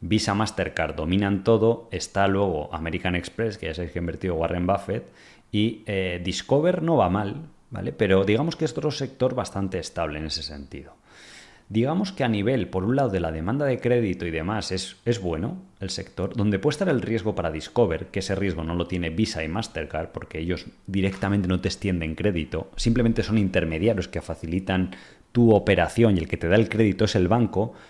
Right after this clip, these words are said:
sino que Discover te hace todo, ¿vale? Te toman los depósitos, te da tarjetas y,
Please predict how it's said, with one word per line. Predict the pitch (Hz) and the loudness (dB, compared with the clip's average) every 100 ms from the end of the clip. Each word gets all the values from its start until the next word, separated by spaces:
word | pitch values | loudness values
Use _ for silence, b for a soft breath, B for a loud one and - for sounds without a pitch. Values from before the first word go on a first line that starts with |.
| B | B
sino | - 104 92 | -4 -2 0
que | 98 | 0
Discover | 92 - 143 160 | 0 2 4 4
te | 160 127 | 2 0
hace | 123 95 | 0 -2
todo, | 135 98 73 - _ | 0 -2 -4 -10 _
¿vale? | 82 92 | -8 -6
Te | - - | -6 -4
toman | 92 95 | 0 2
los | 95 | 2
depósitos, | 95 95 139 - 131 73 - | 2 0 0 -2 -2 -4 -4
te | 87 | -2
da | 87 95 95 | 0 0 0
tarjetas | 98 - 117 - 123 127 - _ | -2 0 -2 2 0 0 -12 _
y, | 104 113 | -4 -4